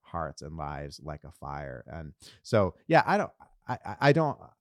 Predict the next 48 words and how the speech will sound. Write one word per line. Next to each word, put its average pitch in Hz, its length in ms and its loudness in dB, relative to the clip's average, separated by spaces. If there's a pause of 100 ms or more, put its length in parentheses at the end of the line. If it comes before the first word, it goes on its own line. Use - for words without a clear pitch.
(240)
I, 143 180 0
I 160 100 8
like 156 200 6
the 170 80 -2
song. 185 380 2
I 123 80 0
think 127 200 -2
it's, - 380 -8
uh, 95 200 -2
I 107 120 -4
think 107 160 -4
it's 101 140 -6
good. 120 200 2
I 104 60 2
think 95 160 -8
it's - 120 -10
also 95 220 0
good 92 280 -4
to, 95 320 -2 (260)
um, 85 480 -4
to 98 80 -8
question 113 380 -2
it. 151 160 -2
Hopefully, 95 440 -4 (320)
um, 80 540 -6 (600)
yeah, 175 80 -14 (120)
hopefully 92 280 -6
that 78 100 -4
brings 87 200 -8
a 80 60 -6
little, 80 360 -6 (260)
uh, 76 140 -10
little 95 240 0
insight - 300 -10
into, - 200 -12
uh, - 360 -16 (280)
at - 60 -12
least 95 160 -6
the - 60 -12
way 76 80 -4
I 73 100 -4
look 73 180 -14
at - 120 -10
it. - 80 -10 (680)
All 147 80 10
right, 95 120 8
great 104 160 -2
question. 95 360 -4